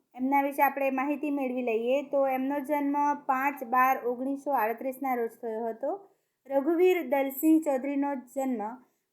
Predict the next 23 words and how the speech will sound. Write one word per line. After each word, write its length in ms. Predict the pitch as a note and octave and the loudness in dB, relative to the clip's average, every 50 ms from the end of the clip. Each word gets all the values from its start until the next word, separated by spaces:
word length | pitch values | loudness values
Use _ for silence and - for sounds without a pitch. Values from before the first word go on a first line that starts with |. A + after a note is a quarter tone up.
| _ | _
ગાંધીનગર 640 | C4+ C#4+ C#4+ D4 D#4 F4 F4 E4+ E4+ D#4+ F4+ E4+ D#4+ | -2 2 2 4 4 2 2 2 2 0 -2 -2 -2
જિલ્લાના 640 | - C#4 C4+ C4+ C4+ C#4 C#4 C#4+ C#4+ D4 D4 C#4+ | -4 -6 -6 -2 0 2 2 2 2 2 0 0
બાપુપુરા 680 | C4+ A3+ G#3+ A3+ A3 A3+ - D4+ C#4+ - D#4 D#4 D4+ D4 | -2 0 0 2 2 2 0 -4 -6 -4 -2 0 0 0
ગામે 360 | C4+ B3+ A#3+ A#3 A3+ A#3 A#3+ A#3 | 2 2 2 2 2 0 -4 -8
થયો 380 | A#3 A#3 G#3+ F#3 F#3 G#3 G3+ | -6 -4 -2 -2 -2 -2 -4
હતો. 260 | F3+ E3+ - E3 D#3 - - _ _ _ _ _ _ _ _ _ _ _ | -8 -10 -12 -14 -14 -14 -16 _ _ _ _ _ _ _ _ _ _ _
કોલેજ 340 | - C#4 C#4 D4+ E4 F4+ E4+ - - | -2 0 2 4 4 4 2 0 -2
કક્ષાએ 520 | F4 E4 E4 - - F4 D#4 D#4 D#4 D#4 | -2 -2 -2 -2 0 2 4 6 6 4
વર્ષો 380 | D4+ C#4 C4+ C4 B3+ - D#4+ D#4+ | 4 2 0 -2 -2 -2 -4 -4
સુધી 320 | - - D#4 C4 D#4 D#4 | -2 -4 -4 -2 0 -2
અધ્યયન, 640 | D4 B3+ C4+ C4 A3+ A3+ C#4+ C#4+ C#4+ C#4+ D4 C#4+ C4+ B3+ | 0 0 0 -2 0 0 0 2 2 2 0 -2 -2 -4
અધ્યાપન 520 | B3+ A3+ A#3 C4+ C4+ C4+ C4+ C#4+ C#4+ C#4+ | -4 -2 0 0 0 0 0 0 -2 -2
કાર્ય 380 | C#4 - C4 A#3+ A#3 A#3 A#3+ A#3 | -2 0 2 2 2 2 0 -2
કર્યું 360 | A#3 A3+ G#3 G3 G3+ G3+ G3+ | -2 -4 -4 -2 -2 -4 -4
છે. 240 | - - D4+ D#4 F4+ - - _ _ _ _ _ _ | -4 -6 -6 -6 -6 -8 -14 _ _ _ _ _ _
તેઓ 200 | - C#4+ C#4 C#4+ | -6 -2 2 2
આપણા 420 | C#4+ - B3 C4 B3 B3+ C4+ C#4 C4 | 2 4 4 2 2 4 2 2 2
જાણીતા 500 | B3+ B3+ B3 B3 C4 C#4 C4+ D#4 D4+ D4+ | 4 2 0 0 0 -2 0 2 2 2
નવલકથાકાર 960 | C#4 B3+ A#3 A#3+ B3+ C4 B3+ B3+ A#3 - C4 B3 A#3+ - C4+ B3 G#3+ F#3 F3 - - | 2 2 0 0 0 0 0 -2 -2 0 0 -2 0 2 2 2 2 2 0 -6 -10
અને 200 | A3+ A#3 A#3+ A#3 | -6 -4 -4 -2
નાટ્યકાર 680 | A3 G#3 F#3+ F#3 F#3 - A3+ G#3+ - F#3 F#3 A3 B3 | 0 -2 -2 -2 -2 -4 -6 -4 -2 -2 -2 -2 -4
છે, 420 | C#4 - _ _ _ - - F#3 D#3 | -6 -12 _ _ _ -20 -14 -14 -10
બરાબર? 400 | F3+ G3+ A#3 B3+ C4+ E4 F4+ | -6 -4 -4 -2 0 0 -2